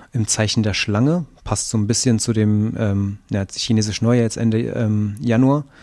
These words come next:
was ja dann auch Schlange ist. Also es ist nicht daran angelehnt, es passt bloß dieses Jahr sehr gut.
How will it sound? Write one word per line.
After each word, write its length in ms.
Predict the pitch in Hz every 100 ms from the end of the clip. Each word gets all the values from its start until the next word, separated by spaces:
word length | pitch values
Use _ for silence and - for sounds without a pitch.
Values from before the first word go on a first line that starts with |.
| - -
was 140 | 95
ja 60 | 101
dann 100 | 110
auch 80 | 107
Schlange 260 | 120 120
ist. 120 | 120 127
Also 120 | 127
es 60 |
ist 80 | 127
nicht 140 | 139 135
daran 160 | 123
angelehnt, 400 | 120 135 131 123
es 80 | 107
passt 300 | - 110 -
bloß 160 | 101 -
dieses 240 | 101 -
Jahr 360 | 104 98 104 113
sehr 160 | 107
gut. 240 | 101 139